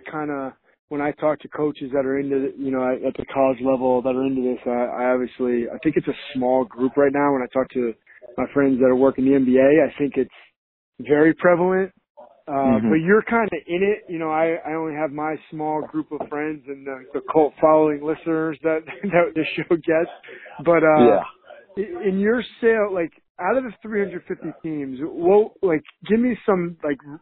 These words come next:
Speaker 1: you know, rough numbers of teams you think really use analytics, uh, to a point where they're, it's make-, helping them make decisions. Like, the, the top end, how many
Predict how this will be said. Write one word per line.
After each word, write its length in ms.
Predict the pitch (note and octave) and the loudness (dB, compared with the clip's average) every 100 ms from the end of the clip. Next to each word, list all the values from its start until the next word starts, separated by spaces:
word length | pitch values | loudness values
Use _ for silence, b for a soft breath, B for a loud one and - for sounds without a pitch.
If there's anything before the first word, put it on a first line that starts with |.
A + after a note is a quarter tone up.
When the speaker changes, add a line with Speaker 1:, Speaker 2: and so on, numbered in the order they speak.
| _ | _
Speaker 1:
you 100 | F#3 | -6
know, 160 | C#3+ C3 | -4 0
rough 220 | E3+ F#3 - | 2 2 0
numbers 340 | E3+ D#3+ D3 | -2 0 -2
of 100 | C#3 - - - - | -6 -10 -12 -18 -8
teams 280 | F#3 F3+ C#3+ | -6 -4 -6
you 120 | C#3 - | -8 -6
think 260 | D3+ C#3+ - b b b C#3 | -6 -6 -10 b b b -6
really 400 | D3+ G3+ G#3 G#3 | 2 4 6 6
use 300 | G3 F#3+ E3+ | 4 2 2
analytics, 600 | F3 F3 D#3+ E3+ E3 D#3+ _ _ _ _ _ _ | 2 0 0 0 -2 -4 _ _ _ _ _ _
uh, 520 | D3+ D3+ C#3+ C#3 C3+ C3+ _ - | -8 -4 -2 -4 -6 -10 _ -10
to 80 | |
a 60 | E3 | -10
point 280 | - F3 E3+ | -6 -6 -4
where 140 | D#3+ | -2
they're, 360 | D3+ D3 C#3+ D3 | 0 0 -2 -4
it's 140 | D#3 - | -14 -10
make-, 200 | E3 E3+ - | -2 -2 -2
helping 260 | D#3 F3+ F3 | -4 -4 -2
them 120 | D#3+ D3+ | -4 -4
make 180 | D3 - | -6 -8
decisions. 500 | - D#3 B2 B2 A#2 | -8 -4 -4 -6 -6
Like, 220 | C3 B2 | -4 -4
the, 160 | C#3 C3 | -4 -4
the 80 | C3+ - | -6 -2
top 220 | E3 E3 D#3+ | 2 2 2
end, 220 | D3 C#3 B2+ | -4 -4 -4
how 80 | |
many 220 | D#3+ E3 | -2 -4